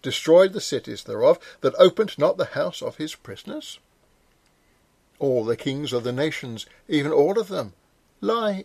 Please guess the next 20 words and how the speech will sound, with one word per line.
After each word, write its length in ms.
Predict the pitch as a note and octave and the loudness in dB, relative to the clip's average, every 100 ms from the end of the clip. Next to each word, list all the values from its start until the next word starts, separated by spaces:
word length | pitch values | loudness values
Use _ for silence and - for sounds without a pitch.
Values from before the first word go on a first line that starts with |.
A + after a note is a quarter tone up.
| - | -8
in 320 | F3+ G3 D#3 | -8 -6 -10
glory, 640 | G#2 D3+ A3 C#4+ C3+ G2+ _ _ _ _ _ - | -6 0 0 0 -8 -12 _ _ _ _ _ -2
every 380 | F#3 E3 E3+ | -2 0 -8
one 440 | D#3+ D#3+ D#3 G#2+ F#2 | -4 -4 -2 -6 -14
in 140 | - G#2+ | -16 -14
his 220 | B2 - - | -14 -18 -16
own 220 | C3 C3+ | -14 -14
house. 560 | - C#3 F2 - - - _ _ _ _ _ _ _ _ _ _ _ | -14 -16 -14 -18 -18 -20 _ _ _ _ _ _ _ _ _ _ _
But 280 | B2+ A2+ A2+ | -14 -12 -2
thou 260 | C3+ C#3+ A#2+ | 2 2 2
art 240 | A#2 - | -2 -6
cast 500 | - F3+ F3+ - - | -8 -6 -6 -12 -10
out 260 | D3 C#3 B2+ | -10 -10 -14
of 120 | G#2+ | -12
thy 220 | A#2+ A2+ | -10 -10
grave 500 | G#2 A2 G#2 G2+ - _ - - | -10 -10 -10 -12 -16 _ -20 -4
like 260 | D3 D3+ - | -2 -2 -6
an 220 | A#2 A2+ | -14 -12
abominable 680 | A2 G2 C#3 C#3 C#3+ C#3 C#3 | -16 0 0 0 -8 -16 -18
branch, 640 | C3+ G2 E2 - _ - | -12 -12 -12 -18 _ -20